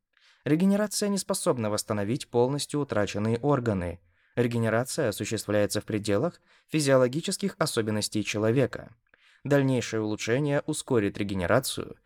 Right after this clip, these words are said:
и позволит с повышением уровней восстанавливать также и органы. Требуется уточнение.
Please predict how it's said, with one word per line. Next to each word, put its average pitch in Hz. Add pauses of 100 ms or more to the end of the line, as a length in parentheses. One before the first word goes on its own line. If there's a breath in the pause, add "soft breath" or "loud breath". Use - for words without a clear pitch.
(220 soft breath)
и 123
позволит 170
с -
повышением 120
уровней 156
восстанавливать 123 (240 soft breath)
также 170
и 123
органы. 107 (320)
Требуется 127
уточнение. 104